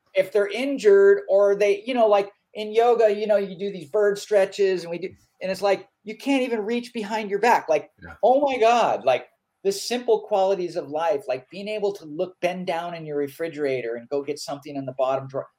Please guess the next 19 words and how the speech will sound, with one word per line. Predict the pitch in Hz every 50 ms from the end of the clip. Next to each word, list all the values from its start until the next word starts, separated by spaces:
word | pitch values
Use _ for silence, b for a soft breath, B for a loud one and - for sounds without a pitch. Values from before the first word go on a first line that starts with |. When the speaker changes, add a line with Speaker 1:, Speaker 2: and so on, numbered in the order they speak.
| _ -
Speaker 1:
Like, | - 151 151 -
the | - 160
simplest | 139 - - - 233 240 240 247 220 208 202 - -
things | - 190 190 185 165 143 135 135 131 135 - _ -
that | 139 139 135
get | - 156 139
hard | - - - - 185 196 190 180 170 143
when | 147 147 139
you're | 127 127 - 165
injured, | 165 185 202 202 262 285 311 302 311 - _ _ _ _ _ _ _ _ _ _
Speaker 2:
Mm-hmm. | 82 _ _ _ 82 76 -
Speaker 1:
you | 127 160 175 160 156 139 131
realize | 147 185 214 214 190 165 143 135 127 123 120 - -
real | 120 127 196 233 220
quick | - - - 208 196 160 113 104 - _ _ _ _ _ _ _ _ _ _ _
what's | - 113 143 160 160 - 170
important | 151 131 - - 143 120 - 107 104
in | 101 92
life. | 98 87 80 - -